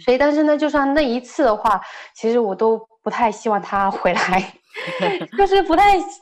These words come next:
Speaker 1: 就是很不想要见到他。
Speaker 2: 嗯。
Speaker 1: 对，所以我觉得就是，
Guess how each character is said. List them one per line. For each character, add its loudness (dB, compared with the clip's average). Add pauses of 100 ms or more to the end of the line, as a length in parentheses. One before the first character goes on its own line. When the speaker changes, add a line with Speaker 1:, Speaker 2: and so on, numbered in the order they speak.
(100)
Speaker 1:
就 4
是 4
很 -4
不 -2
想 0
要 2
见 -2
到 0
他。 -4 (400)
Speaker 2:
嗯。 -16
Speaker 1:
对， -2
所 0
以 2
我 0
觉 -4
得 2
就 -2
是， 0